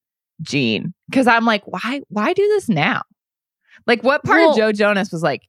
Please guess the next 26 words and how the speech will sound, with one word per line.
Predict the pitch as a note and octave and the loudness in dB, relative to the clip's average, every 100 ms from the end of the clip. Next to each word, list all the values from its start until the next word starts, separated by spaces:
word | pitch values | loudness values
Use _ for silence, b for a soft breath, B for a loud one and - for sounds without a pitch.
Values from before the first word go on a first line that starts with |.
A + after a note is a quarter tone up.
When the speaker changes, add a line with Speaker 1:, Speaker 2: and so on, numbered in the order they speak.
| _ _ | _ _
Speaker 1:
"Here's | - G#3 | -2 -2
a | E3 | 0
great | A#2+ F2 | -2 -2
idea. | D#2+ C#2+ E2+ D#3+ _ _ _ | -4 -4 -4 -6 _ _ _
What | D#3+ | -2
if | E3 | 0
I'm | F#3 D#3 | -2 -2
Flo | - C#3+ G#2 - - | -4 -2 -2 -4 -8
from | - D3 | -10 -6
Progressive?" | D#3 G2 - - B B B | -4 -4 -6 -10 B B B
Speaker 2:
<sighs> | B - | B -20
He's | D4 - - F#4 F4+ | -18 -14 -6 -6 0
not | F4+ D4+ | 0 0
very | C4 A#3+ | 0 0
original. | F#3+ F3 D#3+ - | -2 -4 -6 -6
Like, | D3+ E3+ | -6 -2
no | G3 | -4
offense | G3 F3+ E3 D#3 | -2 -2 0 -2
to | F#3 | -2
Speaker 1:
<laughs> | |
Speaker 2:
Joe | D3+ | -4
Jonas. | D#3 D#3+ C#3+ - | -2 -4 -6 -10
Speaker 1:
That | - | -2
is | |
Speaker 2:
Also, | D#4+ G4 A#4 | 0 0 0
Speaker 1:
true. | A4 | -2